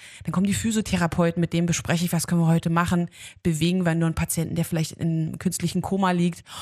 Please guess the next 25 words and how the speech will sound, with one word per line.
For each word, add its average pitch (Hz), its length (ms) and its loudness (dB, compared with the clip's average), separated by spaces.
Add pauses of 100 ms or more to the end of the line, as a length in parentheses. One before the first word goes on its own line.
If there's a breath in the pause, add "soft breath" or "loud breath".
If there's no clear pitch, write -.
(120 loud breath)
Oder 160 200 0
ist - 140 -4
der 151 60 -4
Patient 160 400 -4
schon 165 140 -4
so 156 120 -2
weit, 151 160 0
dass 160 120 -2
wir 165 60 -2
den 185 160 -2
Sessel 226 280 0
mobilisieren? 180 680 2
Dann 160 140 0
wird's 165 160 -2
für 165 140 -2
mich 165 260 0
viel 220 260 0
Arbeit, 185 400 2
weil 156 140 0
ich 160 140 -4
viele 180 340 2
Schläuche 170 400 0
zu - 140 -2
überwachen 170 840 0
habe, 170 360 4